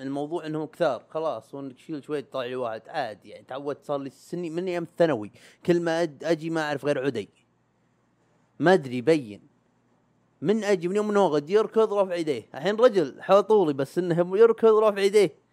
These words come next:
أه، عدي. الباقيين حب، حب، حبهم، بس عشان صلة الرحم، إنه أكيد يقربون لحد من العيلة، فهمت؟ ولا ما أدري منهم. بس عمامي وصلوا مرحلة قلت: "شوفوا، ترى بعد صرت مدهوم، ما يهمني أحد، كيفكم عاد. أنا أكبر واحد، وأنا اللي أقرر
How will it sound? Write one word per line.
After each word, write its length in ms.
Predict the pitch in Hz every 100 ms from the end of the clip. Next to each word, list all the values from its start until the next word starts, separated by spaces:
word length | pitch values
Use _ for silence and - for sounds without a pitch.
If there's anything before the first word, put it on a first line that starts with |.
| _ _ _ _ -
أه، 380 | 285 - - -
عدي. 400 | 233 127 - 165
الباقيين 500 | 165 196 226 196 131
حب، 260 | - 196 - 180
حب، 300 | - - 170
حبهم، 400 | 170 147 131 165 175 - -
بس 300 | 233 233 -
عشان 220 | 165 175
صلة 180 | 156 165
الرحم، 280 | 165 160 165
إنه 200 | 160 156
أكيد 240 | 156 156 135
يقربون 320 | 131 127 127
لحد 260 | 127 110
من 80 | 107
العيلة، 320 | 101 101 101
فهمت؟ 220 | 98 170 165 _ _ -
ولا 180 | 143 156
ما 160 | 156 143
أدري 140 | 127
منهم. 260 | 117 107 - _ _ _ _ _ _ _ _ _ _ _ -
بس 200 | 135 139
عمامي 260 | 151 175 190
وصلوا 300 | 170 175 175
مرحلة 320 | 190 185 180
قلت: 220 | 160 139
"شوفوا، 300 | 180 160 127
ترى 260 | 120 156 151
بعد 220 | 147 151
صرت 220 | 156 -
مدهوم، 640 | 160 147 156 147 135 110 127
ما 200 | 139 135
يهمني 380 | 131 139 131 107
أحد، 180 | 107 - -
كيفكم 400 | 151 110 - 98
عاد. 140 | 85 - _ _ _ _ _ -
أنا 460 | 170 170 185 202
أكبر 260 | 165 131 123
واحد، 440 | 127 156 170 185 185
وأنا 200 | 160 151
اللي 240 | 139 139
أقرر 400 | 139 151 123 107